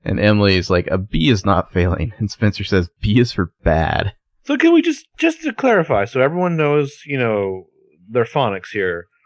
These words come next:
Speaker 2: A is for anonymous, A
Speaker 1: Mm-hmm.
Speaker 2: is for Arya, B is for bad.
Speaker 1: Mm-hmm. And then Paige walks up, kills the whole vibe, and Spencer's just like, "Later.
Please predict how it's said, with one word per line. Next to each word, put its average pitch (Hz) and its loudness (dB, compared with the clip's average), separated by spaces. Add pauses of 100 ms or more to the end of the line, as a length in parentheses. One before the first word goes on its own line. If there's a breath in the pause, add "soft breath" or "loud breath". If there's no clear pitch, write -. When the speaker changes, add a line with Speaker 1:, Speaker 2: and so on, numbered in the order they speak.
(280)
Speaker 2:
A 127 2
is 151 0
for 220 -4
anonymous, 151 -6 (160)
A 120 -2
Speaker 1:
Mm-hmm. 107 2
Speaker 2:
is 101 -4
for 117 -8
Arya, 123 0 (460)
B 113 -8 (100)
is 90 -10
for 92 -16
bad. 69 -12 (520)
Speaker 1:
Mm-hmm. 95 -4 (680)
And 135 4
then 214 4
Paige 113 4
walks - -4
up, - -4 (240)
kills 175 6
the 131 6
whole 123 8
vibe, 92 2
and 95 -2
Spencer's 101 0
just - -6
like, 90 -4 (480)
"Later. 98 2